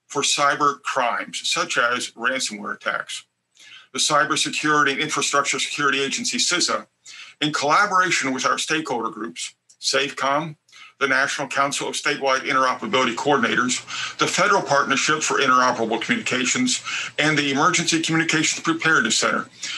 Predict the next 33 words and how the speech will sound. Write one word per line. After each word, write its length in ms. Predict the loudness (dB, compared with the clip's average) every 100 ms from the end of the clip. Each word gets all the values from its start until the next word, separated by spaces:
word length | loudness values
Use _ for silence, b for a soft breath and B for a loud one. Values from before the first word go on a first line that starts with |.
| B B
developed 460 | 2 4 2 2
resources 580 | 2 4 4 2 2 2
and 220 | 2 0
tools 640 | 0 2 4 4 2 0 -2 B B B
such 360 | 2 2 2
as 360 | 2 2 2 2
the 160 | -2
Public 300 | 0 0 2
Safety 380 | 0 0 0 -2
Communications 760 | 0 0 2 0 0 0 0 0
and 160 | 0
Cyber 380 | 2 2 2 2
Resiliency 520 | 2 2 2 0 -2
Toolkit, 520 | 0 0 0 -2 -4 -10 _ B B B B
which 180 | 0 2
is 140 | 2
a 80 | 2
collection 420 | 2 2 2 2
of 120 | 2 2
resources 560 | 2 2 2 0 -2
to 120 | -2 0
assist 460 | 0 2 0 -2 B B B
public 300 | 0 2 2
safety 340 | 2 0 0 -2
agencies 640 | -2 -2 0 0 -2 -4 _
and 160 | -2 2
others 500 | 2 2 0 -2 -6 _ B B
responsible 640 | -2 -2 2 2 2 2 0
for 160 | -2
communications 720 | 0 0 0 0 -2 -2 -2
networks 500 | -2 -2 0 0 -2 -8 B B B -2
in 120 | 2
evaluating 840 | 4 4 4 4 4 4 4 0